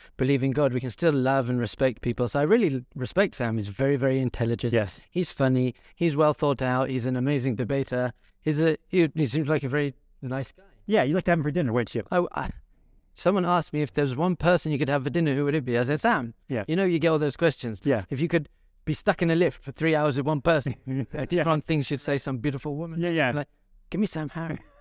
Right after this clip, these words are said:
Speaker 1: I don't want to talk to Sam. He's an amazing guy. I actually found when I first came back to Judaism, people said, "Amazing. Now that you're back into Judaism,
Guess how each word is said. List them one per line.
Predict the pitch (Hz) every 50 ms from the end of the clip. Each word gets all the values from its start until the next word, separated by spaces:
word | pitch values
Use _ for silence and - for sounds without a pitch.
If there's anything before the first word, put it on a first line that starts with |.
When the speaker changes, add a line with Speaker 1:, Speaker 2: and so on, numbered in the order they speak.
| - -
Speaker 1:
I | 226
don't | 220 285 311 254
want | 208 175 147
to | 185
talk | 185 175
to | 160 170 160
Sam. | 208 226 202 151 135 135
He's | 135 131
an | 143
amazing | 160 180 180 156 175
guy. | 165 180 147 - _ _ _ _ -
I | 165 196
actually | 180 160 175 156
found | - - 202 208 180 165
when | 151 147
I | 147 135
first | - - 170 175 165 - -
came | - 151 151 143
back | 127 151 147 143 -
to | - 143 139 131 117 107 - -
Judaism, | - 175 202 185 170 143 110 131 120
people | - 156 135 127 117
said, | - 139 135 - -
"Amazing. | 160 165 165 170 - - 226 170 165 135 107 - - _ _ _ _ _ _ _ _ _ -
Now | - 147 175 202 208 226
that | 190 185 190
you're | 180 175 - - _ _ _ _ _ _ _ -
back | 175 165 160
into | - 175 180 151 - 143
Judaism, | 123 175 202 214 190 165 143 135 151 165 180